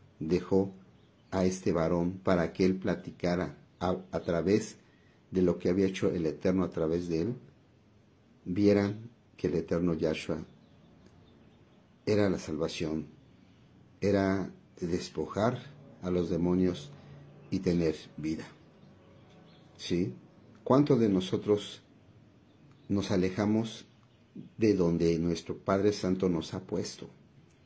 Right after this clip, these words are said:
A ti te ha puesto en un lugar para que seas luz, para que proclames las maravillas que ha hecho Yahshua contigo.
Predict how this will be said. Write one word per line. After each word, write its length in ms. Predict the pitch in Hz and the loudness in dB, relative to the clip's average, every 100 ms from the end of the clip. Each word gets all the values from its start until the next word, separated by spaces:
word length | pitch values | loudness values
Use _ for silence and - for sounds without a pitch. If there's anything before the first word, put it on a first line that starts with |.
| _ - - - - - | _ -20 -20 -20 -20 -12
A 100 | 98 | -6
ti 140 | - | -2
te 100 | 107 | 2
ha 80 | 107 | 4
puesto 240 | 107 104 104 | 2 2 2
en 100 | 101 | 2
un 120 | 98 | 4
lugar 360 | 92 82 82 - - - - _ _ - | 2 2 -2 -4 -12 -20 -20 _ _ -4
para 220 | 92 90 | 0 0
que 120 | 90 | -2
seas 320 | 82 98 82 95 | -2 -2 -2 -2
luz, 420 | 92 92 - - - - - - - - | -4 -4 -14 -18 -20 -20 -20 -20 -8 -2
para 200 | 90 87 | 0 0
que 120 | 90 | -2
proclames 800 | 90 87 101 98 101 101 - - - - - | -2 0 2 2 2 -2 -10 -16 -20 -18 -2
las 240 | 92 92 | 0 2
maravillas 640 | 87 85 85 107 113 117 - | 2 0 0 0 2 0 0
que 140 | 92 | 0
ha 40 | 90 | 0
hecho 360 | 90 98 90 - | 0 -4 -4 -4
Yahshua 360 | 95 87 - 90 | -2 -2 -2 -6
contigo. 580 | 80 69 - 98 85 | -4 -4 -2 -2 -2